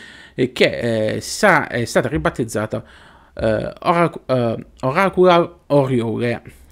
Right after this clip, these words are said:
che è un, un, cioè, lo, lo riora, ve ne avevo parlato nelle precedenti puntate. Eh, la prossima release semestrale di Ubuntu, a quanto pare, avrà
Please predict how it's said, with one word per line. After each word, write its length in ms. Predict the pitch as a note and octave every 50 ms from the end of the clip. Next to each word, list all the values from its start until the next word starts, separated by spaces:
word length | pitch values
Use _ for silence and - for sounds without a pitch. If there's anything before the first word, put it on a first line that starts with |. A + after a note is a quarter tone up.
| - _ -
che 120 | B2+ -
è 200 | - A#2+ - -
un, 160 | - - A2 - - -
un, 200 | B2 A#2 A2 G#2
cioè, 180 | - - B2+ C3
lo, 400 | C#3 D#3 D#3 D#3 D#3 A#2 - A2+
lo 180 | A2+ A#2 G#2+ -
riora, 240 | A2+ G#2+ - - G#2+
ve 140 | A2 B2 A#2+
ne 80 | A2+
avevo 180 | A2+ A2+ A2+ G#2
parlato 320 | - G#2+ G#2 - G#2 A2
nelle 300 | G#2+ A2 A#2 A#2 E3+ D3 -
precedenti 520 | - - C#3+ - - A#2 A2+ A2 A2 A#2+
puntate. 440 | - C3 A#2+ G#2 - A2 - - A2+ - - - - - - - - - - - -
Eh, 320 | - - D#3 D3+ D3+ D3 D3
la 140 | D3+ E3 D#3
prossima 480 | - F#3 F#3 - - - C3 B2 A#2
release 560 | A2 - C3+ D#3 F#3+ G3+ F3 C#3+ A#2+ A#2 A#2
semestrale 920 | A#2 - A#3+ A3+ F3 C3+ C3 - - G3+ G#3 G#3 G3 G3 F#3 E3 D#3 C#3 C3+
di 200 | D3 F#3+ G3+ F3+
Ubuntu, 720 | F3 F#3 G3 A#3 A3+ A3 G#3+ F#3+ - A3+ A3 A3 - -
a 160 | - - -
quanto 340 | - - - D3 C#3+ - G#3
pare, 260 | D3+ C3+ A#2 G2+ G#2+
avrà 280 | C#3 C3+ B2+ G#2+ G2